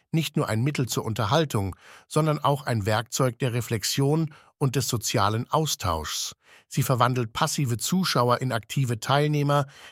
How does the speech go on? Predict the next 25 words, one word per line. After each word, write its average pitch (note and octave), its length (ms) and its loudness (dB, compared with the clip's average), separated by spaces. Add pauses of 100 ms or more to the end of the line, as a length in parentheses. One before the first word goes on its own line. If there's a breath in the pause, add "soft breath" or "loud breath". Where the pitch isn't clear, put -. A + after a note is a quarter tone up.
(100)
die C#3+ 40 0
das C3 220 0
künstlerische D#3 720 0
Erlebnis A#2 560 0
mitgestalten. D#2+ 880 -4 (720)
In B2 140 -2
einer A2 240 0
Zeit, C#3 440 2 (440 soft breath)
in C3+ 100 0
der B2 140 0
digitale A#2+ 540 2
Medien C#3+ 440 0
dominieren, B2 720 0 (460 soft breath)
bietet F3+ 300 -2
das C#3+ 160 0
Theater B2 540 2
eine A#2 200 -2 (120)
unersetzlich C3+ 840 0
direkte, C#3 640 0 (300 soft breath)
persönliche C#3+ 840 0 (340 loud breath)
und B2 240 -2
tiefmenschliche C3+ 1080 -2
Art G#2+ 340 2
der A#2 100 -2
Verbindung, D3+ 720 0